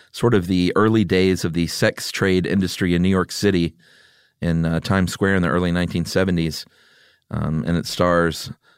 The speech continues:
well, it stars a, a bunch of great people, of course, 'cause it's David Simon. It's got a huge, huge cast.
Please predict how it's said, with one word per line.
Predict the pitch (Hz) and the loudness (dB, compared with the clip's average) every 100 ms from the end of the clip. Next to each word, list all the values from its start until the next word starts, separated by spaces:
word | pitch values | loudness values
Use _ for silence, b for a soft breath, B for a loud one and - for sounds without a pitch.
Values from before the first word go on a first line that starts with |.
| b | b
well, | 92 | -4
it | |
stars | 147 131 | 0 0
a, | 90 - | 0 -4
a | 87 | -2
bunch | 98 92 | -2 -2
of | 80 | -2
great | 87 73 | -2 -2
people, | 85 78 | -4 -2
of | 80 | -4
course, | - 82 - | -2 -4 -4
'cause | 85 80 | -6 -6
it's | |
David | - 82 76 | -4 -4 -4
Simon. | - 82 78 | -4 -2 -2
It's | 78 | -2
got | - 80 | -4 -6
a | |
huge, | - 117 98 - | 0 2 2 0
huge | 85 - | -6 -4
cast. | 82 78 85 - | -4 -4 -8 -16